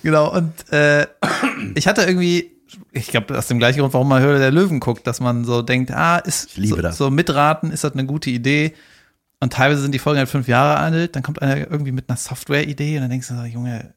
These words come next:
Speaker 1: du wirst sofort aufgefressen, wenn du auf den Markt kommst.
Speaker 2: Ja.
Speaker 1: Naja, egal. Ne, aber dann so mit überlegen, ja, würd ich da, wenn ich eine Milliarde hätte, was würd ich denn da rein investieren,
Speaker 2: <laughs> Ja,
Speaker 1: ne?
Speaker 2: ja.
Speaker 1: Und dann hab ich da mit so, ähm, Kumpels drüber gesprochen, die beide Engineers,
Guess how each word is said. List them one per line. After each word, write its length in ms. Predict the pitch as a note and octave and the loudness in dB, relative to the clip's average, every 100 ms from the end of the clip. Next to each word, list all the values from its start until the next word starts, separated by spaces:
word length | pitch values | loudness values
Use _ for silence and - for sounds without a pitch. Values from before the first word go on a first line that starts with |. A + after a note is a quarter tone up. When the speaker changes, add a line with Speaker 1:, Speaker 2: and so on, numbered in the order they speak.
| _ | _
Speaker 1:
du 140 | _ - | _ -12
wirst 140 | B2 | -10
sofort 280 | B2 - B2 | -10 -6 -4
aufgefressen, 640 | E3 - - - A2 - | -4 -8 -8 -2 -2 -2
wenn 100 | A#2 | -4
du 40 | B2 | -4
auf 80 | - | -4
den 120 | A#2 | 0
Markt 340 | A2+ A2 - | 2 0 -2
kommst. 340 | - A2+ - - | -4 -4 -6 -4
Speaker 2:
Ja. 60 | |
Speaker 1:
Naja, 180 | C#3 C3+ | 2 4
egal. 360 | B2+ B2+ A2 G#2 - - - - | 4 4 4 0 -8 -16 -12 -2
Ne, 100 | C#3+ | 0
aber 120 | E3 | 2
dann 180 | C#3+ C#3+ | 2 4
so 80 | C#3 | 4
mit 200 | F3 F#3+ | 2 2
überlegen, 380 | F3 D#3+ E3 D#3+ | 2 4 2 2
ja, 260 | G#3 B3+ B3+ | 2 2 0
würd 160 | B3+ A#3 | -2 -6
ich 120 | - | -4
da, 340 | G#3 G#3 G3+ G3+ | -2 0 0 -2
wenn 140 | G3 | -2
ich 260 | A3+ B3+ - | 0 0 0
eine 140 | B3+ | 0
Milliarde 600 | C4+ C#4 B3+ C#4 C4+ C4+ | 0 2 4 4 4 2
hätte, 400 | B3+ B3 B3+ C4+ A#3+ | 0 0 -2 -2 -2
was 140 | A#3 | -4
würd 160 | A#3 A3+ | -6 -4
ich 80 | |
denn 80 | G#3+ | 0
da 120 | G3 | 2
rein 220 | F3+ F#3+ F#3+ | 4 4 2
investieren, 560 | B2+ B2+ G3 D#3 B2+ | 0 0 0 2 2
Speaker 2:
<laughs> 60 | B2+ | 2
Ja, 80 | E3+ | 0
Speaker 1:
ne? 60 | A3 - | -2 -6
Speaker 2:
ja. 80 | - - _ _ _ _ _ _ _ _ - - - _ _ _ _ - _ - | -8 -8 _ _ _ _ _ _ _ _ -16 -16 -18 _ _ _ _ -20 _ 0
Speaker 1:
Und 80 | |
dann 60 | C3+ | 2
hab 60 | E3 | 4
ich 60 | |
da 100 | E3 | 4
mit 160 | D3 C#3 | 2 2
so, 320 | C3+ C3 B2+ C#3 | 4 4 2 2
ähm, 600 | A#2+ A#2+ A#2 A2+ A#2 - - C3 | 2 2 2 2 0 -4 -8 -4
Kumpels 280 | - C3+ E3+ | -2 0 2
drüber 180 | D#3+ D#3+ | 2 2
gesprochen, 360 | D#3 E3 D3+ D#3 | 2 2 2 2
die 60 | |
beide 320 | C3+ C#3 C#3 - | 2 2 2 2
Engineers, 640 | C#3 C3 C3 D3 F3 | 2 2 2 2 0